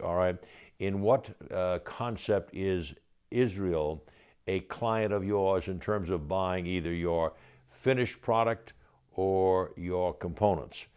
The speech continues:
Flip that around and look at your company and say, in any aspect, what is Israel supplying to you in terms of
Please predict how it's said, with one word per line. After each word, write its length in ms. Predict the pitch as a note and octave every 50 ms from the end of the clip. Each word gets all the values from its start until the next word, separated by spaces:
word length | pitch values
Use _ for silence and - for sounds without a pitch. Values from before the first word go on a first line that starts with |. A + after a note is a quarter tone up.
| _ _ - _ _ _ _
Flip 360 | _ - - G#2+ A#2 - -
that 180 | - A2+ A2 G#2+
around 520 | G#2 G#2 G#2 G#2+ G#2+ G#2+ G#2+ A2+ A#2 A2+ -
and 120 | - F#2+
look 160 | G2+ A2 F2
at 160 | G#2 D#2+ - -
your 200 | A2 B2 C3+ B2+
company 480 | - A2 G#2 F#2 - F#2 F#2+ F#2 F2+
and 120 | F2+ F2 D#2+
say, 380 | - G#2+ G2 F#2+ F#2 F2+ F2+ E2+ E2+ F2 _ _ _ _ _ _ - _ - - _ -
in 220 | G2 G2+ G2 F#2+
any 400 | - G#2 A#2 C3 D3 D3 C3+ B2+
aspect, 580 | B2 A#2 G#2 - - - F#2+ F#2 F2 - - - - - - _
what 320 | - F#2+ F#2 A2 A#2+ A#2+ -
is 300 | G#2+ G#2 G2+ F2+ - - -
Israel 680 | A2 A#2 B2+ A2+ F#2 G#2 G#2 F#2+ F#2+ F#2 F#2 F2+ E2
supplying 680 | - - - F2+ - - G#2 F#2+ F#2+ F#2+ F#2+ F#2+ F#2 F2
to 120 | - - G2
you 300 | G#2 A#2+ B2 A2+ G2 F2+
in 120 | F2+ F2
terms 360 | D#2 - G2+ G2 F#2 E2 D#2+
of 160 | F2+ E2 -